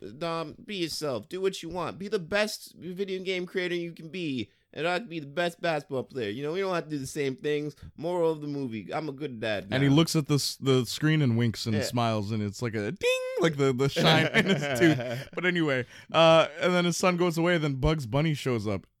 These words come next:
Speaker 2: out of nowhere
Speaker 1: Literally out of
Speaker 2: in the
Speaker 1: nowhere.
Speaker 2: real world.
Speaker 1: How did you get here,
Speaker 2: How did
Speaker 1: Bugs?
Speaker 2: Bugs? I guess, I guess you could do that before in the first movie.
Speaker 1: Did algorithm let you out?
Speaker 2: Yeah, and it's like, "Oh,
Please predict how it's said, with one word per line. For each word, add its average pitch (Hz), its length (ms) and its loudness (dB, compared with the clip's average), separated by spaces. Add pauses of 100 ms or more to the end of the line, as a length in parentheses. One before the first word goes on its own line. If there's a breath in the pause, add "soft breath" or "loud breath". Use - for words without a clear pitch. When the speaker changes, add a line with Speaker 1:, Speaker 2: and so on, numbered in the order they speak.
(120)
Speaker 2:
out 156 160 2
of 135 220 0
nowhere 147 480 4
Speaker 1:
Literally 104 300 2
out 92 60 0
of - 40 2
Speaker 2:
in 170 80 4
the 170 80 6
Speaker 1:
nowhere. 156 140 4
Speaker 2:
real 170 240 6
world. 160 100 4
Speaker 1:
How 135 160 8
did 120 100 6
you 113 80 4
get 107 220 -2
here, 87 320 -6
Speaker 2:
How 233 220 10
did 226 140 4
Speaker 1:
Bugs? 120 200 0
Speaker 2:
Bugs? 220 320 6
I 175 140 4
guess, 190 340 2 (140)
I 147 100 0
guess 135 300 -2
you 165 80 0
could 160 160 -2
do 156 160 0
that 160 160 0
before 143 400 0
in 143 80 2
the 120 100 -2
first 170 340 -4
movie. 110 280 0
Speaker 1:
Did - 20 0
algorithm 120 540 0
let 156 140 -4
you 170 120 -6
out? 208 240 -10
Speaker 2:
Yeah, 170 340 6
and 160 120 -2
it's 151 80 -2
like, 160 120 2
"Oh, - 40 2